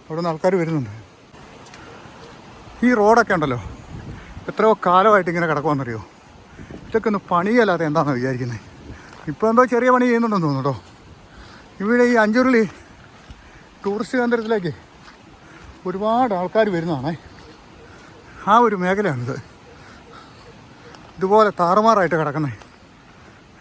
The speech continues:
ഒത്തിരി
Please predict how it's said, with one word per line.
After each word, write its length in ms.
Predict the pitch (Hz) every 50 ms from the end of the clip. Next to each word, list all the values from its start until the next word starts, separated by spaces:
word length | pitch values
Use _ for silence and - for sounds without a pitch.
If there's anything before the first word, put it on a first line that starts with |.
| - - - - - - - - - - - - - - - - - - - - - - - - - - - - - - - - - - - - - - - 190 180
ഒത്തിരി 260 | - - 254 247